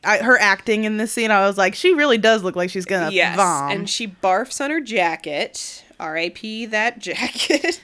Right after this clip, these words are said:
Speaker 1: Yeah, rest in peace.
Speaker 2: Um, so Amy gets home from her date and Ashley's waiting up for her and she's like, "Um, you smell bad. What happened?"
Speaker 1: And sweet Ashley. She's very, very, like, this,
Speaker 2: Yes.
Speaker 1: this scene was, I,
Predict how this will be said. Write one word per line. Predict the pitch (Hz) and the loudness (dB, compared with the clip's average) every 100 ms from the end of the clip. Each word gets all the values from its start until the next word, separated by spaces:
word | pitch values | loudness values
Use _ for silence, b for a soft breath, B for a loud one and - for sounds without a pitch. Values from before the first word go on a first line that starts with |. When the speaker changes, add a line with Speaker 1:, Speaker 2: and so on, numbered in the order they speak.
| - | -12
Speaker 1:
Yeah, | - 104 92 165 190 | -8 -8 -6 -8 -10
rest | - 190 | -12 -10
in | 185 | -12
peace. | 135 - - - | -14 -16 -10 -2
Speaker 2:
Um, | 214 175 | 0 0
so | 160 - | -6 -4
Amy | 233 269 330 | -2 -2 -2
gets | 359 | -4
home | 294 262 | -6 -8
from | 269 | -6
her | 269 | -4
date | 226 180 180 | -2 0 -2
and | 175 | -4
Ashley's | 151 175 - 226 | -6 -6 -6 -8
waiting | 202 196 | -6 -4
up | 180 175 | -6 -8
for | 196 | -10
her | 185 175 165 - | -6 -4 -6 -10
and | 175 208 | -10 -8
she's | 220 233 | -8 -6
like, | 214 190 196 214 | -4 -4 -4 -12
"Um, | 220 214 | -12 -14
you | 202 208 294 | -14 -2 -2
smell | - - - 240 214 220 233 311 403 427 | 0 -4 -4 -8 -10 -4 2 4 6 6
bad. | 220 208 185 202 | 4 2 2 2
What | 240 | 0
happened?" | 294 294 392 - 160 156 196 | 4 4 2 2 0 0 -6
Speaker 1:
And | 262 - - | -16 -18 -14
sweet | - - 370 415 - | -6 0 2 2 0
Ashley. | 202 202 202 - 185 170 180 | 2 4 2 -2 -6 -4 -4
She's | - 320 294 | 0 0 2
very, | 285 311 339 311 | 4 6 6 4
very, | 214 226 226 | 4 4 4
like, | 214 220 202 | 2 0 2
this, | 285 302 | 0 0
Speaker 2:
Yes. | 180 170 294 | 0 2 2
Speaker 1:
this | 381 | 2
scene | - 247 226 247 277 196 | 0 0 2 0 0 -2
was, | 208 - _ - | -4 -6 _ -2
I, | 202 208 196 | 2 2 0